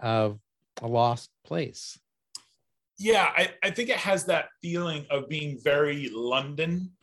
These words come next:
Speaker 2: you know, being very, very much a London movie. I mean, that's the other thing about, you know, if you, if you didn't know Frenzy was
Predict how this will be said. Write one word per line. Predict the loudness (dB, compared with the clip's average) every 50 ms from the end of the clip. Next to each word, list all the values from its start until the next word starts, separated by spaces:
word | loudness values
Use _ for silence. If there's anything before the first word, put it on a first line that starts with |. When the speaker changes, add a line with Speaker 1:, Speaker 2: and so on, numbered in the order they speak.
| _ _ _ _ _ _
Speaker 2:
you | _ 2
know, | 4 4 2 2 0
being | -2 -2 -2 0 -2 -2
very, | 0 4 4 6 6 4 4 2 0 -2 -6 -4
very | 0 0 2 2 2
much | 0 -2 -4 -4 -6 -6
a | -6
London | -4 -2 0 0 0 0 0 -2 -2 -2 -2
movie. | -4 -2 0 0 0
I | 0
mean, | 0 0 0
that's | 0 0 2 2 0
the | 0 2
other | 4 6 6 6
thing | 6 2 -4 -4 -4 -8
about, | -2 0 2 2 4 2 2 0 -2 _
you | -8
know, | -8 -6 -8 -12 -16 _ _ _ _ _ _ _ _ _
if | -8 -6 -4
you, | -2 0 0 2 0 0 -4 -4 -6
if | -6 -4
you | -4 -6
didn't | -6 -4 -2 -2 -2 -2 -2 -2
know | 0 2 4 6 6 4 4 2 -2
Frenzy | -4 -2 0 0 0 -2 -4 -4 -4
was | -2 -4 -2 0 0 0 0 0 -4